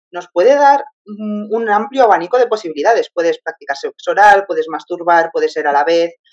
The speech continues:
puede ser por turnos, y todo esto tumbado, es que al re-, final no te cansas, es mucho más cómodo, ¿eh? Si vas a estar un buen rato, <laughs> así no tienes que esforzarte y puedes guardar energías para poder seguir haciendo más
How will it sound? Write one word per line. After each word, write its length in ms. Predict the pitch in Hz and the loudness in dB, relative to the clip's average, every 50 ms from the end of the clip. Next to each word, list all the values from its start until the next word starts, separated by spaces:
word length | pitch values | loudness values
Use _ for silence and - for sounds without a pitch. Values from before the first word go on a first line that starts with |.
| - - _ - | -20 -20 _ -4
puede 180 | - 180 170 160 | -2 0 0 0
ser 200 | - 170 - _ | -2 -4 -6 _
por 200 | - 175 165 170 | -2 -2 -2 -2
turnos, 420 | - 185 185 175 180 185 180 180 - | -2 -2 -2 -2 -2 -2 -4 -4 -6
y 80 | - 180 | -10 -6
todo 220 | 190 214 233 247 | -4 0 4 6
esto 420 | 233 247 247 - - - 330 - - _ | 6 6 4 2 -6 -6 -6 -6 -6 _
tumbado, 480 | - 240 202 175 170 170 185 247 254 190 | -2 -2 -2 -2 0 2 2 2 2 2
es 80 | 147 - | -2 -4
que 80 | - 135 | -6 -10
al 80 | 127 | -8
re-, 160 | 131 135 123 - | -8 -10 -10 -10
final 260 | 135 139 147 196 233 | -6 -4 -2 -2 -2
no 100 | 254 254 | -2 -2
te 120 | 254 202 | -4 -2
cansas, 480 | - 190 226 247 262 - - 139 - - | -2 0 -2 -2 -2 -4 -6 -8 -8 -8
es 80 | 202 196 | -12 -4
mucho 280 | 208 233 233 - 330 285 | -4 -4 -4 -4 -2 2
más 240 | 220 196 214 214 - - | 2 2 2 2 -2 2
cómodo, 440 | 214 226 240 226 202 180 170 165 | 4 4 4 4 2 4 6 4
¿eh? 60 | 165 - | 4 4
Si 100 | 208 202 | 2 -4
vas 140 | 190 190 - | -6 -2 -4
a 40 | 233 | -4
estar 260 | - - 226 214 226 | 0 0 0 0 0
un 140 | 214 185 180 | -2 -2 -2
buen 180 | 185 185 170 165 | -2 -2 -2 -2
rato, 480 | - 170 160 - - - 262 294 294 _ _ - | 0 2 2 2 2 0 -2 -2 -4 _ _ -20
<laughs> 160 | - - - - | -20 -14 -4 -4
así 320 | 262 254 - - - 269 | -4 -4 -4 -10 -10 -4
no 120 | 247 277 277 | -4 -4 -4
tienes 260 | - 262 277 320 339 - | -4 -6 -6 -6 -6 -4
que 100 | 240 240 | -6 -6
esforzarte 540 | 233 - 240 220 214 208 226 233 233 277 269 | -2 2 2 2 4 4 2 2 2 -4 -10
y 60 | 262 | -6
puedes 220 | - 208 220 247 | -2 0 0 2
guardar 280 | 247 233 208 208 214 202 | 2 2 2 2 0 0
energías 480 | 196 196 180 170 - - 202 214 240 233 | 0 -4 -4 -10 -10 -4 -2 -2 -2 -2
para 140 | - 214 - | 0 -2 -2
poder 260 | - - 170 175 180 | -2 -2 -4 -4 -4
seguir 240 | - - 196 220 208 | -6 -8 -6 -2 -2
haciendo 360 | 196 180 - 180 165 160 151 147 | -2 -2 -4 -8 -12 -12 -14 -12
más 200 | 143 131 131 | -12 -14 -14